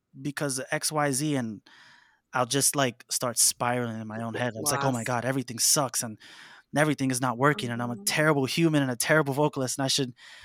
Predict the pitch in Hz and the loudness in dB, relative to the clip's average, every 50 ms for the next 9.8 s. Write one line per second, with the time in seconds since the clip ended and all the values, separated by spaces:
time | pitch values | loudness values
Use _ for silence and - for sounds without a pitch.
0 | - - _ _ _ _ _ 123 117 120 117 110 110 - 120 110 104 113 120 113 | -20 -20 _ _ _ _ _ -6 -6 -4 -4 -4 -4 -4 -4 -4 -4 -4 -4 -2
1 | 110 110 113 - - 117 104 - - - - - 123 117 117 117 113 - - 117 | -2 -2 -4 -4 -4 -4 -4 -4 -6 -6 -6 -6 -4 -4 -4 -4 -6 -6 -6 -6
2 | 113 113 110 113 107 - _ _ _ _ 117 117 117 113 - 117 113 110 - 110 | -4 -4 -6 -8 -12 -14 _ _ _ _ -8 -6 -6 -6 -6 -6 -8 -8 -8 -8
3 | 104 110 110 110 107 107 - - - _ _ _ - - - - - 180 175 - | -10 -12 -12 -10 -6 -6 -6 -6 -8 _ _ _ -6 -6 -6 0 2 2 2 2
4 | 165 - - - - - _ _ _ _ - 180 185 180 - 180 175 165 156 151 | -2 -6 -6 -10 -18 -20 _ _ _ _ -8 -8 -6 -6 -6 -6 -6 -4 -4 -4
5 | 156 151 156 - - 170 160 156 156 156 156 156 156 156 156 156 165 - - - | -4 -8 -10 -14 -12 -10 -8 -6 -6 -4 -4 -4 -2 -2 -4 -4 -6 -10 -12 -12
6 | - - - _ _ _ - 156 156 151 147 143 143 143 147 156 151 - _ _ | -14 -14 -18 _ _ _ -10 -6 -4 -2 -2 -2 -2 -4 -4 -8 -12 -18 _ _
7 | _ _ - - _ _ - 254 262 269 294 302 294 294 285 - - - 208 - | _ _ -20 -20 _ _ -2 0 2 2 2 2 0 0 -2 -4 -4 -6 -6 -2
8 | - 269 247 240 240 233 226 214 185 - - - _ _ _ _ _ _ _ _ | 0 2 4 4 2 2 0 0 -2 -4 -6 -12 _ _ _ _ _ _ _ _
9 | _ _ _ _ _ _ _ _ _ _ - 220 233 254 285 262 | _ _ _ _ _ _ _ _ _ _ -4 -2 -2 0 -2 -4